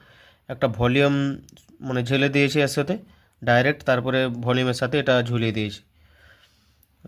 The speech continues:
আর এইখানটাতে তোমার ইনপুট, এইখানটা ডিভিডি চেঞ্জিং রাখা আছে, আর তার সামনে ইনপুট দিয়ে দিয়েছি, এই যে ইনপুট লেখা আছে। আর ভলিউমের কানেকশানটা আজকে নিয়েছি এখান থেকে, এই যে এখানে ভলিউম লেখা আছে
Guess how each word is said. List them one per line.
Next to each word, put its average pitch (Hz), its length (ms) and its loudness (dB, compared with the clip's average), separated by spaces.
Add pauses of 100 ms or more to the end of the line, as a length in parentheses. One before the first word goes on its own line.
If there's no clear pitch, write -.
(120)
আর 113 180 -6 (380)
এইখানটাতে 143 640 2
তোমার 143 240 2
ইনপুট, 131 320 -4 (800)
এইখানটা 131 340 0 (120)
ডিভিডি 131 320 0 (240)
চেঞ্জিং 131 320 0 (440)
রাখা 120 280 4
আছে, 127 140 -2 (220)
আর 110 80 4 (120)
তার 120 220 2
সামনে 117 280 0
ইনপুট 123 280 -4
দিয়ে 127 160 2
দিয়েছি, 120 240 -4
এই 120 60 -6
যে 123 120 -2
ইনপুট 117 260 -4
লেখা 117 240 -2
আছে। 175 140 -8 (2000)
আর 107 120 -2 (120)
ভলিউমের 147 420 2
কানেকশানটা 151 500 2
আজকে 147 220 -6 (160)
নিয়েছি 139 240 -2 (100)
এখান 123 200 0 (100)
থেকে, 110 180 -6 (160)
এই 127 100 -4
যে 131 100 -2
এখানে 135 160 0 (200)
ভলিউম 127 280 0 (100)
লেখা 123 240 0
আছে 151 120 -6